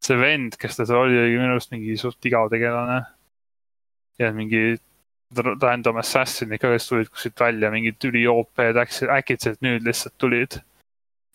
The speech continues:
kuskilt. Et see oligi lihtsalt nagu nii palju mingit O P asju, lihtsalt tuli, ma ei tea, kust kohast välja, sest selle jaoks nagu mingit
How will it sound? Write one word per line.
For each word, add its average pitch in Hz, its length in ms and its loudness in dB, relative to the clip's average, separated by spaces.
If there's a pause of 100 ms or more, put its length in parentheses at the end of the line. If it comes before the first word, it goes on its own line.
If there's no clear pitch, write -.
kuskilt. - 560 -4
Et - 80 -8
see 143 160 0
oligi 135 160 2
lihtsalt 117 160 -2
nagu 120 160 2
nii 127 160 0
palju 131 240 4
mingit 113 400 -2
O 131 160 4
P - 240 -2
asju, 120 320 0
lihtsalt 113 240 -8
tuli, 113 400 2
ma 113 80 0
ei 117 80 -2
tea, 120 80 4
kust 117 160 -4
kohast 120 300 0
välja, 120 180 2
sest - 220 -10
selle 123 160 4
jaoks - 180 -10
nagu 113 140 0
mingit 113 480 -2